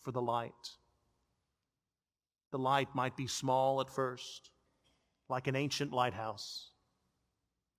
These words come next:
The light might be hindered or confusing or difficult to follow.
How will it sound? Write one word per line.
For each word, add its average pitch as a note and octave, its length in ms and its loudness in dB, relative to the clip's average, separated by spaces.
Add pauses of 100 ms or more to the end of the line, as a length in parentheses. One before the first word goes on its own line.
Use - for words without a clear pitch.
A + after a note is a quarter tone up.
The C3 80 -2
light D3+ 280 8
might C3+ 260 2
be C3+ 120 -2
hindered D#3+ 500 2 (880)
or A2 120 -10
confusing D3+ 920 0 (1000)
or A#2+ 100 -6
difficult C3+ 540 -2
to - 80 -6
follow. G#2 580 -2